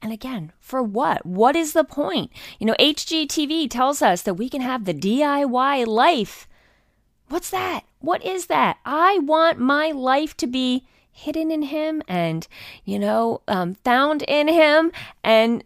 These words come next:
I want my life to reflect him. That is not pointless. That is the true perfection we strive after. And Ephesians four twenty-two to twenty-four says to put off your old self, which belongs to your former manner of life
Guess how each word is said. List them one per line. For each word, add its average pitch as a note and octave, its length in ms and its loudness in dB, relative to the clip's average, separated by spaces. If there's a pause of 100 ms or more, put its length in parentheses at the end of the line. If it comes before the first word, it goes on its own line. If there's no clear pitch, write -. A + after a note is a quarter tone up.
(120)
I D#4 180 0
want D4 300 0
my C#4 220 0
life D4+ 380 -4
to C#4 120 -8
reflect C4+ 560 -2
him. D4+ 300 0
That F#3+ 180 -2
is C#4+ 140 0
not D4+ 260 4
pointless. - 720 -4 (380)
That A#3 420 6
is G#3 380 2
the G3 120 -6
true B3+ 300 -4
perfection G3+ 540 -2
we F3+ 80 -4
strive F#3 340 2
after. D#3 460 2
And G#3+ 100 -2
Ephesians A#3+ 720 -2
four A3+ 240 0
twenty-two A3 480 -4
to A3+ 80 -6
twenty-four G3 760 -2 (340)
says - 600 0
to A3+ 100 -12
put - 340 -8
off A#3+ 280 0
your G#3 160 -6
old G#3 260 -2
self, - 500 -2
which G3+ 240 -4
belongs G3 600 0
to G#3+ 180 -4
your F#3 240 -4
former G3 420 -2
manner F3+ 380 -2
of F3 240 -4
life D3 280 -2